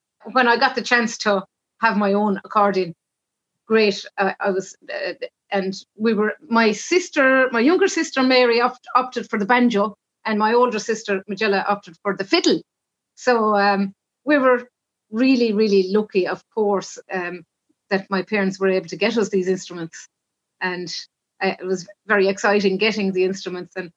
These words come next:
we kind of taught ourselves. We went to various different lessons and stuff, but we,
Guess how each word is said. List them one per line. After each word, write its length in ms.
we 100
kind 300
of 80
taught 300
ourselves. 420
We 140
went 160
to 80
various 380
different 300
lessons 420
and 100
stuff, 280
but 160
we, 180